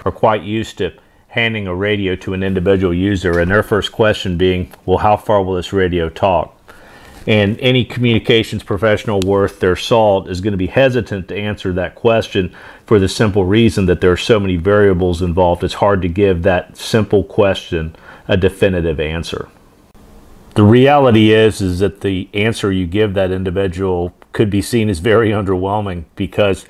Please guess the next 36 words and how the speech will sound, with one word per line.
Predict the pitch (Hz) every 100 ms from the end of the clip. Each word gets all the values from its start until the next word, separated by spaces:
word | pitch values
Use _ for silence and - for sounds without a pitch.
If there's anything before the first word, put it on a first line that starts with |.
| - - - -
there's | - 98
so | - 131
many | 127 117
different | 104 110 - 101
things | 117 104 101
involved. | 95 85 90 92 95 85 - - _ - - - - _ -
I | 117
mean, | 113 117 120
all | 127 175
of | 165
us | -
have | 123 98
biases. | 95 92 90 90 - 82 78
We're | 95 101 107
all | 110 110
used | 107 110 -
to | 107
having | 95 101 101 98 95 - - - - -
a | -
cellular | - 117 107 101
telephone | - 117 107 - 110 107 101 -
that's | 98 85 -
connected | - 107 107 - 98
just | 101 98
about | 104 98 104 101
everywhere. | 104 104 98 104 107 107 107 -
In | 101 95
a | 95
disaster | 101 95 110 113 104 - 101
area, | 95 104 104 95 92 90
you | 95 107 107 104 98
bring | 90 92 98 113 123 120
in | 120 117 107 101 -
a | 104 95
group | 92 117 117 101
of | 101 90 -